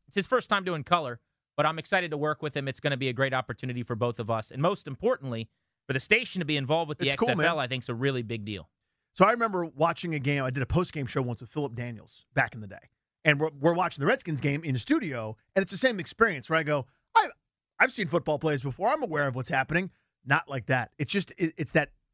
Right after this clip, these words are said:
Speaker 2: the eyes of someone that's been in the trenches and has watched film in a certain way,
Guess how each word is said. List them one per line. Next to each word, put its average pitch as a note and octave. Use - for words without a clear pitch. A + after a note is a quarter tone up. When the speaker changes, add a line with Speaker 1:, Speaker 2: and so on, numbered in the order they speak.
Speaker 2:
the C#3+
eyes G3
of E3+
someone F3+
that's B2+
been D3
in F3
the F3
trenches E3+
and B2
has G#2+
watched D#3+
film E3
in D#3+
a -
certain D3
way, C#3+